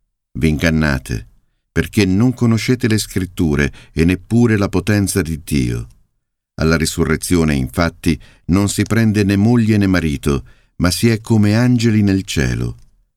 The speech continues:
Quanto poi alla risurrezione dei morti,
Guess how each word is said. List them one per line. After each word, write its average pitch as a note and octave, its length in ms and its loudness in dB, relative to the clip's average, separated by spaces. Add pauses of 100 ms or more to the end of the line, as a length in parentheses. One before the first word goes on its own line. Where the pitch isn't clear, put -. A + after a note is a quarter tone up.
(500)
Quanto A2 360 0
poi G#2+ 260 0
alla C#2+ 240 0
risurrezione C2+ 800 -2
dei C2+ 160 -2
morti, F2+ 520 0